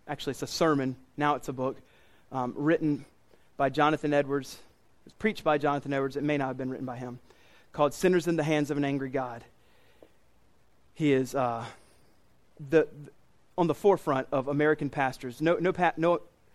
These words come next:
no pastor in America, he lived about a couple hundred years ago, uh, but no pastor in America has ever been, um, the towering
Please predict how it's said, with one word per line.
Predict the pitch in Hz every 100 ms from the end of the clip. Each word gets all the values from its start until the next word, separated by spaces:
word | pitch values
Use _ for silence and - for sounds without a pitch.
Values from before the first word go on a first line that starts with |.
| _
no | 170
pastor | - 196 185 190
in |
America, | 160 151 151 - 135
he | 156
lived | 170 185 -
about | 139 147
a | -
couple | 147 135
hundred | 135
years | 135 127
ago, | 131 123 - - - _ -
uh, | 131
but | 131 151
no | 190
pastor | 208 190 -
in | 160
America | 156 151 143
has | 135 -
ever | 160 156 147
been, | 135 131 151 135 131 123 - _ _ -
um, | 127 120 - _ _ _ _ -
the | 143
towering | - - 202 180 185 180 170